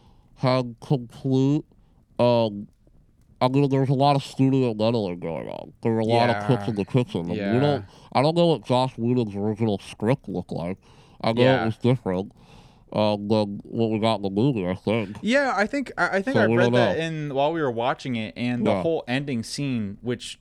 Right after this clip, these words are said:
Speaker 2: they ended up being the human alien my hybrid.
Speaker 1: Which is,
Speaker 2: Uh,
Speaker 1: if you guys go, you don't have to watch this movie. Just
Speaker 2: Just
Speaker 1: look
Speaker 2: watch
Speaker 1: at the
Speaker 2: that scene.
Speaker 1: It's comedy gold.
Speaker 2: Yeah.
Speaker 1: It was insane that that was
Speaker 2: Yeah.
Speaker 1: in that movie.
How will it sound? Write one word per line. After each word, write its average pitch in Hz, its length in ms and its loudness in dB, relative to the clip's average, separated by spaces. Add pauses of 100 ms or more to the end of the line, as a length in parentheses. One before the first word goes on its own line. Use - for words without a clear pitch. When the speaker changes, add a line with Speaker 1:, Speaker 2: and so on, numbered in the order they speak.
(120)
Speaker 2:
they 117 280 -2 (220)
ended 135 280 -2
up 104 140 -4
being 113 420 -2
the 101 440 -2 (840)
human 127 340 -4
alien 117 680 -4
my 120 180 -2
hybrid. 131 500 -2
Speaker 1:
Which 147 180 4
is, 143 220 0
Speaker 2:
Uh, 120 400 2
Speaker 1:
if 160 200 6
you 196 160 2
guys 208 400 2 (220)
go, 180 180 4
you 175 340 4
don't 180 160 6
have 185 120 4
to 160 60 0
watch 135 260 2
this 110 100 -14
movie. 120 420 2
Just 131 260 0
Speaker 2:
Just 165 160 4
Speaker 1:
look 160 80 6
Speaker 2:
watch 170 120 6
Speaker 1:
at 170 60 0
the 160 80 2
Speaker 2:
that 135 100 0
scene. 95 440 -6 (180)
Speaker 1:
It's - 400 2 (1160)
comedy 123 440 2
gold. 90 320 -6 (420)
Speaker 2:
Yeah. - 180 0
Speaker 1:
It 123 60 2
was 113 260 -2
insane 107 840 -2
that 110 120 -2
that 104 200 0
was 107 100 -2
Speaker 2:
Yeah. 98 120 0
Speaker 1:
in 98 60 -4
that 95 160 -6
movie. 98 380 -8